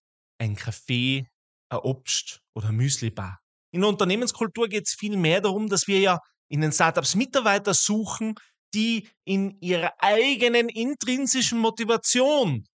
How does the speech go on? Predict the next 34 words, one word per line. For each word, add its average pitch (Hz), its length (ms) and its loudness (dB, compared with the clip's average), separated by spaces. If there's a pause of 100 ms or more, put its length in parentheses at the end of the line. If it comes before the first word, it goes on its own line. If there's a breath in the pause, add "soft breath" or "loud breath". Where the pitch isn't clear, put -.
(280)
hoch 285 380 4
sind 202 440 -2
und 180 220 -4
die 190 200 -2 (280 soft breath)
ihr 180 120 0
Bestes 220 400 0
geben 202 280 0
wollen, 202 280 2
um 180 140 0
gemeinsam 196 960 2 (360 soft breath)
an 202 380 2
diesem 196 360 -2
Projekt, 185 760 0 (280)
an 185 400 0 (120)
dem 185 120 0
Inhalt 220 480 0
des 170 100 0
Startups - 420 2
zu 180 100 2
arbeiten, 165 480 2
ihr 180 140 -2
Bestes 226 400 -2
zu - 120 -4
geben, 208 280 -2 (220 loud breath)
jeden 208 220 -2
Tag 196 240 0
reinzugehen 214 840 0
und 208 160 0
eben 208 140 2
nicht 240 200 -6
wie 202 140 0
in 190 100 0
einen 185 80 -2
Corporate 202 640 2